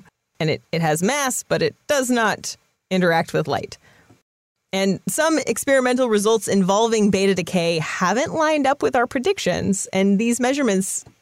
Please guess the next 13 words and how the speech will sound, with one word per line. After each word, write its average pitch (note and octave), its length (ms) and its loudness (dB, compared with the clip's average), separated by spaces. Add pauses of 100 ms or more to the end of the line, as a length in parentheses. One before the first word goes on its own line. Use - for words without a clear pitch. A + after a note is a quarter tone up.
(140)
will F#3+ 100 4
help G#3 240 0
determine G3 480 0
whether F3+ 240 4
neutrons F3+ 520 2
can F3+ 200 2
decay G3 420 2
into F#3 280 2
stranger C4 400 0
stuff, - 400 -6 (180)
like - 300 -6 (100)
dark G4 220 0
matter - 340 -4